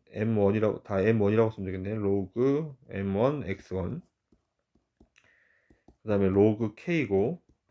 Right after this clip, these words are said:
그 다음에 M분의 일 이렇게 쓰고, 그 다음에 로그 씨원 써야 되겠죠. 그 다음에 로그 이제 B는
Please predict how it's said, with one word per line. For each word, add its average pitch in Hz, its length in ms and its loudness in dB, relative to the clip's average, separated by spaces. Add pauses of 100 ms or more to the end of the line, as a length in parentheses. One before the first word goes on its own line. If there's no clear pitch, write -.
(680)
그 101 80 -14
다음에 113 600 4
M분의 131 720 2
일 123 240 2
이렇게 107 280 -2
쓰고, 147 420 -6
그 127 100 -8
다음에 117 200 2
로그 113 840 2
씨원 147 1000 0 (1160)
써야 104 680 2
되겠죠. 90 400 -10 (1400)
그 117 60 -18
다음에 104 320 2
로그 127 1120 4 (360)
이제 101 200 -8
B는 131 480 0